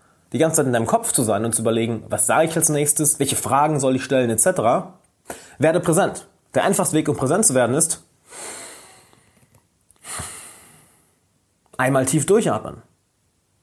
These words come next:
Atme ein, zweimal tief durch, wie eine kleine Mini-Meditation, und schon bist du präsent. Plus,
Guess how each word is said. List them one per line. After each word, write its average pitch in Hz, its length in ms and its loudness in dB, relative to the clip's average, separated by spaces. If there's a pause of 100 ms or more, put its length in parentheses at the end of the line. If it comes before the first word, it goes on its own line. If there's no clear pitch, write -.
(100)
Atme 214 320 2
ein, 240 160 2
zweimal 190 300 2
tief 180 200 -4
durch, 160 440 0 (240)
wie - 80 -2
eine 208 100 2
kleine 165 260 2
Mini-Meditation, 120 1120 0 (280)
und 110 120 -2
schon 147 360 2
bist 117 180 -2
du 123 60 -4
präsent. - 600 -6
Plus, 214 440 0